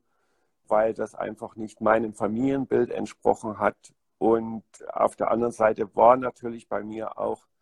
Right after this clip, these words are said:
unterschwellig irgendwie da, dass ich mich nicht als Mann gesehen habe mehr.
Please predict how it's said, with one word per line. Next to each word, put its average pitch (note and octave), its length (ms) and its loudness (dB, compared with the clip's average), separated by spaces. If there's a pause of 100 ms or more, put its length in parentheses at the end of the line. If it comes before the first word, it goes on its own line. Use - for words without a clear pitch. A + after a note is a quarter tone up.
(840)
unterschwellig A2+ 760 -6
irgendwie A2 680 -8
da, G#2+ 380 4 (100)
dass - 520 -6 (1900)
ich B2 340 -12
mich A#2 340 -4
nicht A#2+ 720 -4
als G#2+ 600 4 (1000)
Mann G#2 600 0
gesehen F2+ 580 -10
habe E2 380 -8
mehr. E2+ 360 -12